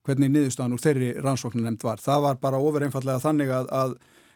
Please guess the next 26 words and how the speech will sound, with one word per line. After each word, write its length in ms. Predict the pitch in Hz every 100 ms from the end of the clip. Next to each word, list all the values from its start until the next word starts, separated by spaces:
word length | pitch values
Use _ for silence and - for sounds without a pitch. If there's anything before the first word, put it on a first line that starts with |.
| _
eh, 680 | 71 69 73 73 73 151 151
þessi 240 | 143 139 139
einkavæðing 440 | 160 175 147 143
á 60 | 139
Búnaðarbankanum 500 | 156 185 139 131 131
var 120 | 131 170
bara 160 | 160
einhvers 160 | 131 135
konar 160 | 135 123
sjónarspil, 800 | - 165 202 247 135 - 180 254
það 80 | 139
var 120 | 123
eitthvað 200 | 123 -
samkrull, 440 | 160 233 - 196 - -
pólitíkur 640 | 170 220 190 185 - 151
og 180 | 139 127
viðskipta 420 | 185 220 202 -
þarna 240 | 170 156 143
sem 120 | 151
var 180 | 147 - _ - - - _ -
ákaflega 720 | 196 277 - 214 202 196 185
ógeðfellt 840 | 202 - 185 151 139 - - - - _ _ _ _ - 143
að 80 | 135
sjá 140 | 160 123 104 - _
hvernig, 400 | 143 135 135 120
hérna, 300 | 127 120 123